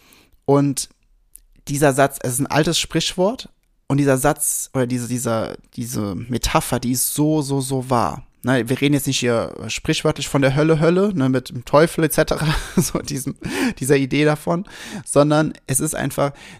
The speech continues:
der Weg in der Abwärtsspirale ist gepflastert mit guten Intentionen, weil was passiert wirklich auf Dauer, wenn du dich mit Menschen umgibst, die nicht wirklich viel weiter sind als du, ja,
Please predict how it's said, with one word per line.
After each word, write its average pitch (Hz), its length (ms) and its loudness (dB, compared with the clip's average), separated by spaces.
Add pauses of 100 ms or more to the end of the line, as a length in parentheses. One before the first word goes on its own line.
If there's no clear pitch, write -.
der 120 200 2
Weg 165 320 2
in 135 100 0
der - 180 -2
Abwärtsspirale 127 840 0
ist 131 140 -4
gepflastert 139 440 -2
mit 127 100 -6
guten 147 240 -6
Intentionen, 123 680 -4
weil 135 220 2 (360)
was - 180 2
passiert - 520 0
wirklich 123 300 -4
auf 120 140 -4
Dauer, 131 320 2
wenn 123 100 0
du 131 80 0
dich 123 160 -4
mit 131 140 -4
Menschen 151 320 0
umgibst, 143 340 -4
die 135 220 -2
nicht 147 280 -2
wirklich 151 300 -4
viel 156 240 -4
weiter 139 260 4
sind - 160 -6
als - 320 -6
du, 151 440 0 (800)
ja, 135 260 4